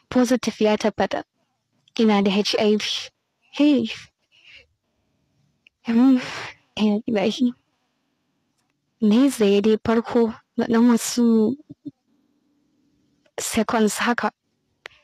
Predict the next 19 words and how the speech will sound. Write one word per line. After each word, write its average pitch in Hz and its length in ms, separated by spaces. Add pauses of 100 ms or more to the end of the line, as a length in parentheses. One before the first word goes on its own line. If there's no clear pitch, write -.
(260)
Na 269 100
ce, - 240
"Inna 302 340
lillahi 220 440
wa 202 80
inna 208 260
ilaihi 214 400
raji'un." 208 560 (380)
Gabaki 208 500
ɗaya 285 160
a - 40
wannan 214 280
lokacin 214 420
duniya 214 420
na 202 140
gaba 202 300
ɗaya 208 200
ya 208 100
crash. - 420